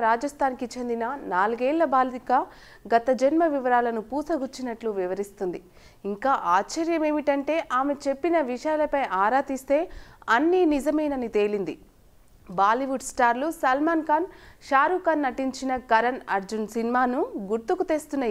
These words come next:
ఈ ఘటన వివరాల్లోకి వెళ్తే రాజస్థాన్లోని పారావల్ గ్రామానికి చెందిన రతన్ సింగ్ చుందావత్కు ఐదుగురు కుమార్తెలు, వారిలో నాలుగేళ్ల కింజల్ ఒకరు. ఏడాది క్రితం నా సోదరుడు ఏడంటూ తండ్రి రతన్ సింగ్ను ఆ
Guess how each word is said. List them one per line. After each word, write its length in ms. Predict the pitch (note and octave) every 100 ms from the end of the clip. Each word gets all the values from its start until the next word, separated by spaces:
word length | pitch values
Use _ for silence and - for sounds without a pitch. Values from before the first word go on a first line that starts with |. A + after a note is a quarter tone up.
| G3+
ఈ 20 | G#3 G#3+
ఘటన 220 | G#3+ C4+ D4
వివరాల్లోకి 580 | G#4+ C4+ D4 D4 B3+ A3+ G#3
వెళ్తే 280 | G3+ A#3 D4 - - - - - A3
రాజస్థాన్లోని 840 | C4+ F#4 F#4 F4 E4 D4 C4+ E4 E4 B3
పారావల్ 460 | C4+ D4 C#4+ B3+ A3+
గ్రామానికి 480 | A3 B3+ B3 - A3+
చెందిన 380 | B3 A3+ A3+ C#4+ B3+ F#3
రతన్ 360 | F#3+ D4 D#4+ D#4+
సింగ్ 200 | E4 F4+ - - - -
చుందావత్కు 680 | D#4+ D#4+ E4 D4+ - - D#4 - F#3
ఐదుగురు 340 | G3 A#3+ C#4 C#4
కుమార్తెలు, 460 | C4 C#4 D#4+ A#3+ F3+ - E3+ F3+
వారిలో 400 | G#3 C4 C4+ C#4 B3
నాలుగేళ్ల 460 | G#3+ C#4+ C#4+ D#4 E4 E4
కింజల్ 400 | C#4 C4+ D4+ D#4 -
ఒకరు. 240 | G#3+ G3+ - - - - - - - - G3
ఏడాది 340 | C4 E4 E4 D#4+
క్రితం 320 | E4 E4 E4+ D#4+
నా 80 | C4 A#3
సోదరుడు 460 | B3+ B3 C4+ C4+ A#3+ G#3 G#3+
ఏడంటూ 360 | B3 C4+ B3 D#4+ F4
తండ్రి 280 | C#4 C#4+ D#4+ E4 A#3
రతన్ 320 | A3 D#4+ E4
సింగ్ను 300 | D#4 C4+ C#4+ D4
ఆ 40 | G3+